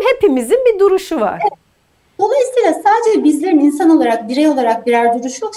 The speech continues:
Speaker 2: şirketlerin de birer
Speaker 1: Hı hı.
Speaker 2: duruşu var. Buna hani marka kimliği, brand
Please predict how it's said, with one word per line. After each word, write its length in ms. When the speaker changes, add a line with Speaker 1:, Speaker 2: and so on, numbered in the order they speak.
Speaker 2:
şirketlerin 520
de 120
birer 140
Speaker 1:
Hı 60
hı. 180
Speaker 2:
duruşu 360
var. 220
Buna 160
hani 160
marka 440
kimliği, 560
brand 300